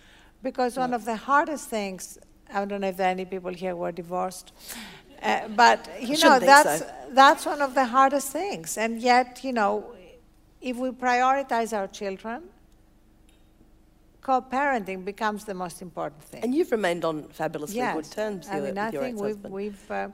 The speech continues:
Speaker 1: we have vacations together. Um, we did put our children first. We have, uh, the children's birthdays together. And, um,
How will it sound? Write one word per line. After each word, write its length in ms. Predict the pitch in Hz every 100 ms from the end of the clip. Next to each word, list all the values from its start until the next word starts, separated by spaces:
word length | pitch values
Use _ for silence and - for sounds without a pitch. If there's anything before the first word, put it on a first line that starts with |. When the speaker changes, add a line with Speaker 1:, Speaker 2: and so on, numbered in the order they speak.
| - - -
Speaker 1:
we 100 | 233
have 100 | 208
vacations 680 | 190 190 220 240 233 233 214
together. 640 | - 220 226 220 226 226 - - - - - _ _
Um, 680 | 208 196 185 185 180 180 175 - - _ -
we 140 | 226
did 320 | 214 254 254 -
put 140 | 220
our 120 | 208
children 320 | 202 208 185
first. 460 | 170 175 147 139 -
We 80 | 196
have, 200 | 202 185
uh, 60 |
the 160 | 180 185
children's 480 | - 220 202 185 - _ _ _ _ -
birthdays 600 | 202 226 226 - 220 214
together. 640 | 214 202 208 190 202 202 208 - - - _ - -
And, 460 | 214 208 202 196
um, 540 | 196 190 185 185 185